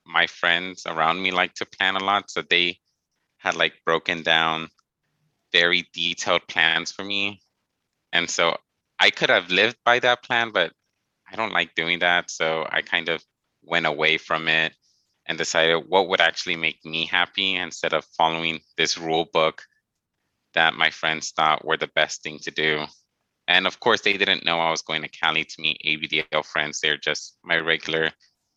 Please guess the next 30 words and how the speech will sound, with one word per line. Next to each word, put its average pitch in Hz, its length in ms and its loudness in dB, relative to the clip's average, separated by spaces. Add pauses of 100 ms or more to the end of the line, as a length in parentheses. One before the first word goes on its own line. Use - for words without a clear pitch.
(560)
well, 85 260 0
they're 90 120 2
just 92 240 -2
my 90 120 2
vanilla 85 420 0
friends. 82 600 -4 (400)
Uh, 78 60 -4
so 80 440 2 (1080)
I, 82 180 -2 (360)
I 85 100 2
didn't 85 220 0
wanna 82 180 2
tell 85 160 -2
them, 82 180 0
"Oh - 60 -4
yeah, 123 240 -2
I'm, 92 180 -6 (640)
I'm 87 200 0
meeting 85 360 0
all 82 160 2
these 82 220 -6
other 82 380 -2 (160)
diaper 87 280 0
wearers." 80 640 0 (840)
So 80 260 -4
that's - 400 -4
my 90 160 -2
main 90 240 0
<laughs> 143 120 0
purpose. - 680 0